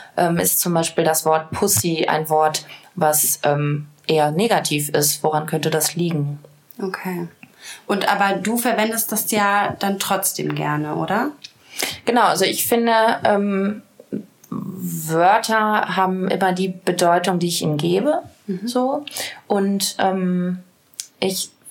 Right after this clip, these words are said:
Speaker 1: verwende das einfach kontextabhängig. Es kann in einem Workshop sinnvoll sein, von Ficken zu sprechen.
Speaker 2: Mhm.
Speaker 1: Ähm, es kann sinnvoll sein, von Sex haben zu sprechen.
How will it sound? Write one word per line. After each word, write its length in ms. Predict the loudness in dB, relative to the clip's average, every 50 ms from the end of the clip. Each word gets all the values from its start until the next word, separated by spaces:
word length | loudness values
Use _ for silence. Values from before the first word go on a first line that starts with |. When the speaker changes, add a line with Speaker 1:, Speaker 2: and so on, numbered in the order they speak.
| -18 -18 -14 -6
Speaker 1:
verwende 380 | -2 0 2 2 2 2 4
das 160 | 2 2 2 2
einfach 360 | 0 0 2 0 -2 -2 0
kontextabhängig. 1000 | -2 -2 0 0 -2 -2 -2 -2 -2 -2 -2 0 -2 -2 0 0 0 -2 0 0
Es 160 | 0 -2 0
kann 340 | 0 0 0 0 2 0 0
in 200 | 2 2 2 2
einem 280 | 2 0 0 0 0
Workshop 580 | 2 2 2 2 2 2 0 0 0 -2 -4 -16 -14 -8
sinnvoll 420 | -2 0 0 0 2 2 2 2 2
sein, 400 | 2 2 2 2 2 0 -2 -4 -6 _ _ _ _ -12 -6
von 180 | -2 -2 -2 0
Ficken 280 | 0 -2 0 0 -2 0
zu 120 | 0 -2
sprechen. 600 | -4 0 0 0 0 0 0 0 0 0 -2 -4 -8 -12
Speaker 2:
Mhm. 320 | -12 -10 -8 -8 -10 -10 -6 -2
Speaker 1:
Ähm, 340 | 0 2 2 2 0 0 0
es 160 | -2 -2 -4 -4
kann 320 | -2 -2 0 0 0 0
sinnvoll 420 | 0 0 -2 -2 0 0 0 0 2
sein, 300 | 0 0 0 0 0 -2
von 500 | -4 -2 0 0 0 0 0 -2 -4 -6 -10 -14 -8 -2
Sex 280 | -2 0 0 0 0
haben 240 | 0 0 0 0 0
zu 120 | -2 -2 -6
sprechen. 640 | -4 -2 -2 -2 -2 -2 -2 -2 -2 -2 -2 -4